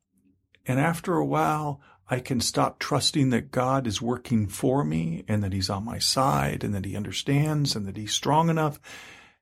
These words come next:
And I become the proud. I become the one who starts to solve his own stuff. And God says,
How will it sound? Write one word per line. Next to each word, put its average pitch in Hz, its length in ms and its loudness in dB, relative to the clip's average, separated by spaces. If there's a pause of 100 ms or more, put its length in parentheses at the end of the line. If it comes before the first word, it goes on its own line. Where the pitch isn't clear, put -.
(520)
And 120 500 2 (380)
I 117 120 2
become 120 320 0
the 113 60 2
proud. 131 460 -2
I 92 80 -4
become 123 340 -4
the 110 100 2
one 123 340 -2
who 120 180 -8
starts 117 440 -2
to - 120 -4
solve 107 520 2
his 107 340 -4 (120)
own 101 340 2
stuff. 92 760 -2 (2000)
And 110 520 2
God 117 240 0
says, - 380 0